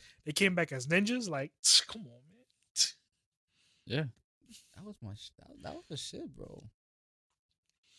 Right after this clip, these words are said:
Speaker 3: I would
Speaker 2: That's
Speaker 3: love to be a
Speaker 2: terrible.
Speaker 3: Power Ranger.
Speaker 1: Like, they, I wish they would have had Jason in it, 'cause, you know, it don't hit the, it don't hit the same after Jason left.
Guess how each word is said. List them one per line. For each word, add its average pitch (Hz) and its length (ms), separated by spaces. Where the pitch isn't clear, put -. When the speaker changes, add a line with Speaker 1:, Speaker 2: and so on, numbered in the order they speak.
Speaker 3:
I 147 60
would 151 80
Speaker 2:
That's 120 80
Speaker 3:
love 135 140
to 110 100
be 104 140
a - 40
Speaker 2:
terrible. - 160
Speaker 3:
Power 113 160
Ranger. 120 300
Speaker 1:
Like, 135 100
they, 143 140
I 135 80
wish 156 160
they 160 100
would 151 160
have 135 160
had - 60
Jason 139 320
in 127 180
it, - 60
'cause, 123 200
you 135 60
know, 127 120
it 139 100
don't 151 160
hit 165 180
the, 131 180
it 165 100
don't 196 140
hit 190 140
the 135 80
same 135 260
after 127 200
Jason 135 360
left. - 120